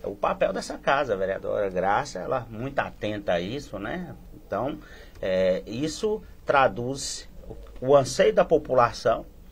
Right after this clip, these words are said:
e essa casa atenta, né, que é o papel do legislativo, né, receber as demandas, né, e dar encaminhamentos, fazer essa interlocução com o executivo.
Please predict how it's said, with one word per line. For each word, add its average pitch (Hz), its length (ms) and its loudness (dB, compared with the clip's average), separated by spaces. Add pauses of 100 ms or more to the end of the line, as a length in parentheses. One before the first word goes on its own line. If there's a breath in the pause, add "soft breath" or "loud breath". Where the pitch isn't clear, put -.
(480 loud breath)
e 160 180 6
essa 165 260 8
casa 151 360 4
atenta, 135 680 0
né, 131 240 -6
que - 60 -10
é - 20 -4
o - 80 -6
papel 117 380 0
do 95 140 -10
legislativo, 85 800 -8
né, 101 360 -10
receber 98 420 -2
as 123 160 4
demandas, 98 680 -6
né, 101 120 -6
e 101 160 -10
dar 110 220 4
encaminhamentos, 98 800 -6
fazer 113 360 2
essa 131 300 6 (320 loud breath)
interlocução 143 1000 2 (720 loud breath)
com 156 140 4
o 165 60 8
executivo. 107 680 -4